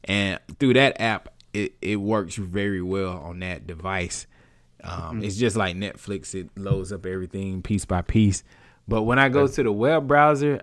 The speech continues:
Speaker 1: I've never put it on my phone, but on the web browser, it is very complicated.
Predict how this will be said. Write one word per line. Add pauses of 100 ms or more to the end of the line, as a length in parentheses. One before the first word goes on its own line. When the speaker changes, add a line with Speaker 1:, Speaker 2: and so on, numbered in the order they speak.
Speaker 1:
I've
never
put
it
on
my
phone,
but
on
the
web
browser,
it
is
very
complicated.